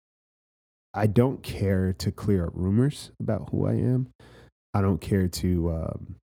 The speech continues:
you know, necessarily try to paint myself as, as the, the good guy, whatever case. Like, I've gotten to the point where I don't care. The reason being is because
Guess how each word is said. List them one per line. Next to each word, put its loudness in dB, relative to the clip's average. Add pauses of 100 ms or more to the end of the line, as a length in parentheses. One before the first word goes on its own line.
you 0
know, -2 (960)
necessarily 0 (640)
try 2
to -2
paint -2
myself -6 (100)
as, -6
as -8
the, -6 (220)
the 0
good 0
guy, 0
whatever -2
case. -4 (100)
Like, 0 (360)
I've 0
gotten 6
to 0
the 4
point 2
where 2
I 0
don't 2
care. 0
The -4
reason 2
being 2
is -4
because 0